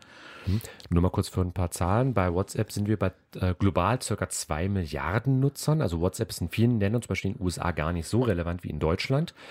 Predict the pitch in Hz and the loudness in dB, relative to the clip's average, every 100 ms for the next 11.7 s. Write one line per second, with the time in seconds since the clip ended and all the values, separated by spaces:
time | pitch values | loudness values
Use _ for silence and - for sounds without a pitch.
0 | - - - - 92 92 87 92 110 107 | -16 -16 -12 2 4 4 4 4 4 2
1 | 104 - 80 95 113 104 98 - 101 101 | 0 -2 0 0 0 0 -2 2 2 2
2 | 90 113 107 - 98 87 80 71 71 71 | 0 2 2 0 -2 0 -2 -4 -4 -4
3 | 69 - _ 76 71 - 65 60 - - | -6 -10 _ -4 -4 -2 -4 -4 -12 -20
4 | - - - - 87 87 82 87 117 135 | -20 -20 -20 0 4 4 4 4 2 0
5 | 98 95 87 - - 87 147 - 135 90 | -2 0 -2 -6 -4 0 0 2 0 0
6 | 85 85 87 80 - 82 131 - - 107 | -6 -4 0 -2 0 2 2 0 0 0
7 | - 78 87 80 101 127 107 107 95 - | 0 -4 -2 0 2 2 2 2 0 0
8 | 92 82 80 - 139 156 95 87 85 95 | -2 0 -2 2 2 4 0 0 -2 -4
9 | 87 - 92 - - 127 139 104 104 - | -6 -4 -4 -2 2 2 2 0 -2 -6
10 | 95 104 - 113 - 92 87 110 151 - | -10 -8 -4 -2 -2 -2 2 2 2 2
11 | 113 - 98 113 110 120 131 | 0 2 2 4 4 2 0